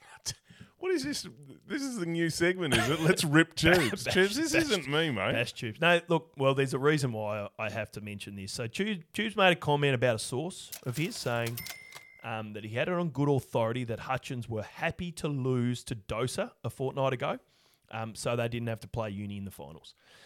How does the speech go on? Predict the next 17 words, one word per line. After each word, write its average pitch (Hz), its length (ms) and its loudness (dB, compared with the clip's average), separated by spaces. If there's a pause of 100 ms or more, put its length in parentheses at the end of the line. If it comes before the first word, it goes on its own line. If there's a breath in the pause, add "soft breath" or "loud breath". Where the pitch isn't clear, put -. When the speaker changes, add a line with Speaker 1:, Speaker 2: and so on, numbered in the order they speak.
(580 soft breath)
Speaker 2:
Um, 131 400 0 (160)
now, 135 340 2 (340)
he 151 280 -8
didn't 196 400 -4
go 139 320 8
so 120 300 2
far 113 460 -2
as 110 120 -4
to 107 100 -12
say 110 320 -4
they 104 180 -8
threw - 280 -6
the 98 100 -8
game, 170 420 -8 (120)
but 113 280 -2 (200)
pretty 160 240 -6
much 117 480 -6